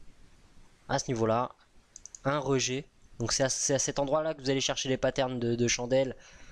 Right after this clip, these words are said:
qui confirment le, le rejet pour, euh, pour vendre.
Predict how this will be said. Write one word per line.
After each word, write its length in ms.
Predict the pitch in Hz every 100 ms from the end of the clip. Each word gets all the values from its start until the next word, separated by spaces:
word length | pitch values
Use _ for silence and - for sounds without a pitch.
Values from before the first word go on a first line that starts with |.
| - - -
qui 140 | 131
confirment 480 | 123 135 - 156 143
le, 200 | 123 117
le 120 | 117
rejet 440 | 123 131 123 156 170 - - -
pour, 220 | - 135
euh, 200 | 127 120
pour 180 | 117 143
vendre. 320 | 120 101 -